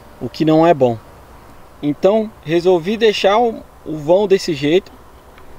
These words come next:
as valas com os matos mesmo. E aí conforme ele vai crescendo eu vou passando a enxadinha nele.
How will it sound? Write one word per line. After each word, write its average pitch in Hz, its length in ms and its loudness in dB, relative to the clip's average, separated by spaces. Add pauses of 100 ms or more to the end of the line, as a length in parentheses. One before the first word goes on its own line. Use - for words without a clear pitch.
(120)
as 139 160 -6
valas 160 240 0
com 170 180 0
os 151 140 -2
matos 170 360 -4
mesmo. 226 400 -2 (2000)
E 180 100 2
aí 214 100 2
conforme 226 440 -2
ele 214 100 -2
vai 208 160 0
crescendo 214 540 -2
eu 226 60 0
vou 226 180 0
passando 226 440 0
a 226 60 0
enxadinha 208 580 0
nele. 160 280 0